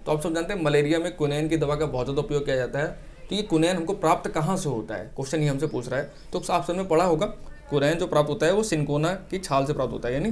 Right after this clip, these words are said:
bark of cinchona, Option number बी। और इसमें क्लोरोक्विनिन का उपयोग भी किया जाता है, malaria के इलाज में क्लोरोक्विनिन का उपयोग भी किया जाता है, ठीक है ना, जिसके भी बीच में बहुत demand भी बढ़ी थी जब ये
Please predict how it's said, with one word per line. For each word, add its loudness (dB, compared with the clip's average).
bark 2
of -2
cinchona, -4
Option -6
number -6
बी। -4
और 0
इसमें -2
क्लोरोक्विनिन 4
का 4
उपयोग 2
भी 4
किया 2
जाता -2
है, 0
malaria 0
के 0
इलाज 0
में -6
क्लोरोक्विनिन -4
का -4
उपयोग -4
भी 0
किया 0
जाता -4
है, -2
ठीक -6
है 0
ना, -4
जिसके 2
भी 4
बीच -4
में 2
बहुत 0
demand -2
भी 0
बढ़ी -2
थी 2
जब -2
ये 0